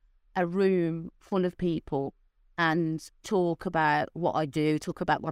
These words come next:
business, deliver, uh, keynotes. And I couldn't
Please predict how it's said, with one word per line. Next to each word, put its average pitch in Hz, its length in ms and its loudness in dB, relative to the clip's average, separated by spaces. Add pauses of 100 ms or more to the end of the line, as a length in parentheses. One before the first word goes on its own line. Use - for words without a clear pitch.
business, 151 840 -2
deliver, 151 540 2 (300)
uh, 147 200 -2 (200)
keynotes. 156 880 -2
And 165 300 -2
I 196 60 -2
couldn't 262 400 -2